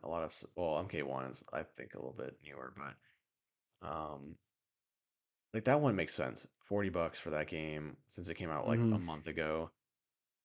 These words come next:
Speaker 1: That one, I think, is right. Uh, like, you know, a good, a good spot for price. But, like, a game like Star Wars Survivor, it's been thirty-five dollars before, um,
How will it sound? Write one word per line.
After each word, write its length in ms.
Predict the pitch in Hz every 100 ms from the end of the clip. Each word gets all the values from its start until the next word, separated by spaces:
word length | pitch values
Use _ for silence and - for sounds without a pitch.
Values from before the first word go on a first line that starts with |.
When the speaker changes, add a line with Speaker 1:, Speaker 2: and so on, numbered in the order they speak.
| _ -
Speaker 1:
That 220 | 85 76
one, 500 | 90 80 78 78 69 - _
I 40 | 92
think, 360 | 87 69 - - _ _ _
is 180 | 80 87
right. 360 | 69 60 57 - _ -
Uh, 120 | 78
like, 220 | - 85 -
you 120 | 80
know, 120 | 71
a 60 | 69
good, 200 | 71 65 - _ -
a 40 |
good 260 | 90 82 -
spot 500 | - - 71 62 -
for 420 | 76 73 78 101 - _ _ _ _ _ -
price. 380 | - 78 76 -
But, 160 | 85
like, 160 | 71 87
a 60 |
game 240 | 90 92 101
like 200 | 85 78
Star 280 | - 71 78
Wars 220 | 76 76
Survivor, 640 | 85 76 57 64 64 57 -
it's 140 | 90
been 300 | - 90 87 - - _ _ _ _ _
thirty-five 480 | 90 87 76 73 69
dollars 300 | 69 67 67
before, 680 | 65 - 76 - - 64 - _ _
um, 580 | 80 71 65 65 82